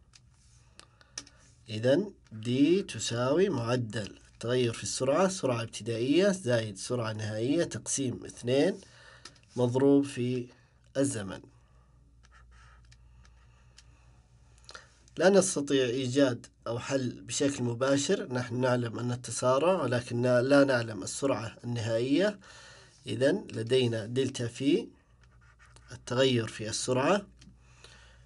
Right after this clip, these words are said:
يساوي التسارع مضروب في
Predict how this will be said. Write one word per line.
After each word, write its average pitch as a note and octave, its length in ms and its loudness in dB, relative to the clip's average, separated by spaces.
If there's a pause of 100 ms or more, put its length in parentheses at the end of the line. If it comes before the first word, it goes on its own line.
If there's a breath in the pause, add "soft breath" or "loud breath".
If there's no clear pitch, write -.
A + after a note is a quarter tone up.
(180 soft breath)
يساوي C#3 600 4 (880)
التسارع E3 720 2
مضروب C#3 560 2
في B2 480 -4